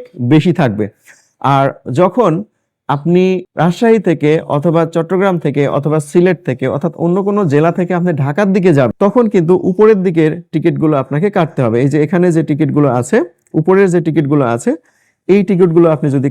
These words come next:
কাটেন তাহলে কিন্তু আপনি সামনের সিটে বসে যেতে পারবেন, অর্থাৎ ট্রেন যেদিকে যাবে আপনি সে তার মুখ করে কিন্তু বসে যেতে পারবেন, আপনার জন্য এটা সুবিধা হবে। তো সহজ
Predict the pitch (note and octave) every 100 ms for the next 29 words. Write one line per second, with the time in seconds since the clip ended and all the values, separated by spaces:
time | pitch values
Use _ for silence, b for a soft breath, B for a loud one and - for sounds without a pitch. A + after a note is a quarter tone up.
0 | C#3+ B2+ G#3 F4 _ _ _ _ - G3
1 | G#3 B3 A3+ F3 D3+ A#3 E4+ _ - C3
2 | D3+ F3 B3 - D#3+ C3+ C#3 D3 C#3+ C#3
3 | G#3 F4+ - _ - C3 D#3+ F3 D#3 C#3
4 | A#2 G#2 G#2+ C#3 G3 G#3 _ _ _ _
5 | _ - G3+ A3+ F3+ F3 E3 F3+ C#3 B2+
6 | G3+ A#3 - B2 E3+ C4 C4+ - F#3 F#3
7 | - E3 E3+ E3 A#3 _ G3 D#3+ C#3+ C#3
8 | C4 C4+ E3 D#3+ D3+ D3 C#3 C#3 A2+ G#2+
9 | - b b b C#3+ G3 A3 G3 F#3 D#3+
10 | D#3+ D#4 F4 _ _ - - A3 G#3+ F3+
11 | C#3 G#2 - _ _ _ G3+ G#3 G#3+ -
12 | F#3 A3